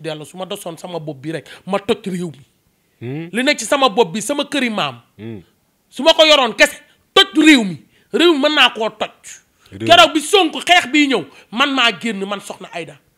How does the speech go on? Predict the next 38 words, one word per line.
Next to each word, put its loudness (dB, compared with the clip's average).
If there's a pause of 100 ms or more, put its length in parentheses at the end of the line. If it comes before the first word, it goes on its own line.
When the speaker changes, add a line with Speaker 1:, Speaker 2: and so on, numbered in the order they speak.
(540)
Speaker 1:
Ni 2
leen 2
réew 2
mi -2
dina -6
toj. -12
Speaker 2:
Hmm. -12
Speaker 1:
Réew 6
maa 4
ngi -4
ñëw -4
te 0
lépp 4
a 6
ngi -6
ci -2
internet -2
bi. -20
Speaker 2:
Mi -18
ngi -16
vaar. -14 (720)
Speaker 1:
Nañ -4
dem 2
vaar. 6 (2000)
Nañ 2
dem 4
vaar. 4 (2000)
Nañ -2
dem 0
vaar. 4
Vaar 6
baa 6
ngi -4
nii 0
ubbeeku. -2 (160)
Nañ -2
dem 2
vaar 2